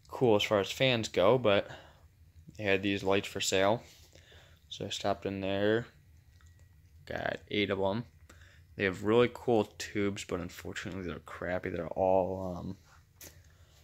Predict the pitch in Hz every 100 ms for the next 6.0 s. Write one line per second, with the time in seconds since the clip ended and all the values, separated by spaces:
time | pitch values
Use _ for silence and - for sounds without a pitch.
0 | - - _ - - - 101 95 95 95
1 | 92 - 104 90 95 98 98 98 101 -
2 | - 92 95 92 90 95 - - 113 107
3 | 110 107 101 92 92 90 92 - _ -
4 | _ _ _ _ _ _ _ - - 104
5 | 104 104 104 101 101 104 - - - -